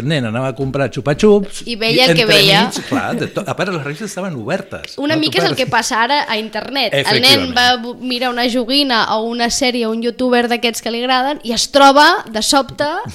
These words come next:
Speaker 2: una imatge que potser no l'ha buscada, però li apareix,
Speaker 1: Però li
Speaker 2: no?
Speaker 1: apareix. Ara, eh, la curiositat sexual hi és, hi és, i és legítima, i no, no és que no hagi de ser-hi.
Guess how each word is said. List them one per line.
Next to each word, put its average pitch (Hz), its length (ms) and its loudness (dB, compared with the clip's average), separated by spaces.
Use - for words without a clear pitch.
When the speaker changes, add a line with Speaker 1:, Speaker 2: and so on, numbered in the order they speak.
Speaker 2:
una 240 160 -10
imatge 240 480 0
que 233 160 2
potser 269 240 0
no 285 160 0
l'ha 277 80 0
buscada, 277 480 -4
però 269 160 -12
li 196 160 -10
apareix, 190 320 -8
Speaker 1:
Però 123 160 0
li 120 80 2
Speaker 2:
no? 120 80 0
Speaker 1:
apareix. 98 400 -4
Ara, 113 300 2
eh, 107 640 0
la 135 160 0
curiositat 110 720 -2
sexual 110 640 -10
hi 101 220 -8
és, - 180 -14
hi 90 220 -10
és, 107 240 -2
i 113 160 -4
és 143 80 0
legítima, 107 800 -6
i 95 160 -12
no, 101 220 -10
no 117 180 -8
és 147 80 -10
que 165 160 -8
no 139 100 -6
hagi 113 240 -4
de 98 140 -2
ser-hi. 87 380 -6